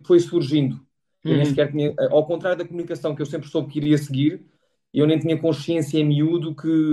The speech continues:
Speaker 1: a música poderia ser viável para mim. Foi
Speaker 2: Sim.
Speaker 1: acontecendo. E quando percebi que podia ser, então aí continuamos.
Speaker 2: O piano,
Speaker 1: Portanto,
Speaker 2: por
Speaker 1: foi
Speaker 2: exemplo, foi uma opção tua? Ou surgiu na tua vida e tu foste experimentando e olha, calhou?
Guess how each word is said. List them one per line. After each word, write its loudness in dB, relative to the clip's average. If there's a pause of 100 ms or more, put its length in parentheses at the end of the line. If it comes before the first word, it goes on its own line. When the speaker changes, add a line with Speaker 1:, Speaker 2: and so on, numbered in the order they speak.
(100)
Speaker 1:
a 4
música 0
poderia 0
ser -4
viável -2
para -12
mim. -16 (560)
Foi 2
Speaker 2:
Sim. -
Speaker 1:
acontecendo. 2 (140)
E -6
quando 0
percebi -4
que -8
podia 2
ser, 0
então -2
aí 2
continuamos. -6 (320)
Speaker 2:
O -4
piano, 2
Speaker 1:
Portanto, -
Speaker 2:
por -4
Speaker 1:
foi 4
Speaker 2:
exemplo, 0
foi 2
uma 4
opção -2
tua? 0 (360)
Ou 0
surgiu 0
na 0
tua 0
vida 0
e -2
tu -12
foste -12
experimentando 0
e 2
olha, -2
calhou? -4